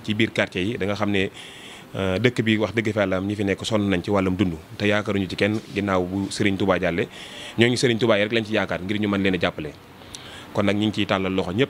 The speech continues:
lépp loo xam ne ni waaye am na ko, mu nekk ceeb, mu nekk suukar, mu nekk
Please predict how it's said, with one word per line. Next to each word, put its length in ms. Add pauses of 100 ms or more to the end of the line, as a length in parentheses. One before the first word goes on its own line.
(140)
lépp 220
loo 160
xam 180
ne 80
ni 120
waaye 260
am 120
na 80
ko, 160
mu 140
nekk 340
ceeb, 160 (280)
mu 100
nekk 260
suukar, 320 (180)
mu 120
nekk 240